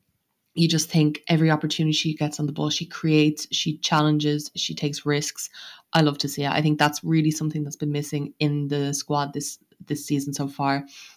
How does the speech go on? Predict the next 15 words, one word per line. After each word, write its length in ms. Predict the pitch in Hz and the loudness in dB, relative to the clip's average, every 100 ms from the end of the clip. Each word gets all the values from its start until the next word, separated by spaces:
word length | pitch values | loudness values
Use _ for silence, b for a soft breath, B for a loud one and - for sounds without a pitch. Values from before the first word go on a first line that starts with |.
| - | -4
We've 160 | 165 | -2
played 180 | 170 160 | 2 2
a 40 | |
bit 140 | 156 151 | 2 -2
too 140 | - | -2
safe. 380 | 147 147 143 139 | -4 -4 -6 -6
We've 220 | 147 139 - B B B B B | -6 -6 -10 B B B B B
picked 200 | - 196 | 0 0
the 160 | 196 160 | 2 2
easy 220 | 165 165 | 4 4
options 440 | 151 156 - 151 147 | 2 0 -2 -2 -4
or 80 | |
picked, 460 | - - 151 - - | -10 -8 -8 -4 -2
you 100 | 185 | 0
know, 220 | 143 139 | 0 0